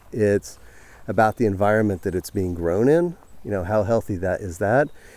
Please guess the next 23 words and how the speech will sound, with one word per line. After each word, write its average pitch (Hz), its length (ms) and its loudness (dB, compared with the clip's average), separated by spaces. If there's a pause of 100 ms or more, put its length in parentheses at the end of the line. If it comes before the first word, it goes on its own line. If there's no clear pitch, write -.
(180)
There's 107 160 0
a 104 60 -2
lot 104 300 4
of 110 80 2
organic 104 440 0
farms 101 380 -2
out 101 180 -2
there 101 260 2
which 95 220 -4
are 87 140 -6 (180)
basically 104 380 -2
just 87 260 -8
industrial 90 680 -2
landscapes 90 600 -4
for 90 140 -6
growing 92 460 -2 (460)
whatever 85 540 -2
they 78 240 -10
happen 78 220 -6
to 78 60 -8
be 78 80 -8
growing. 87 500 -4 (1040)
Um, 101 460 0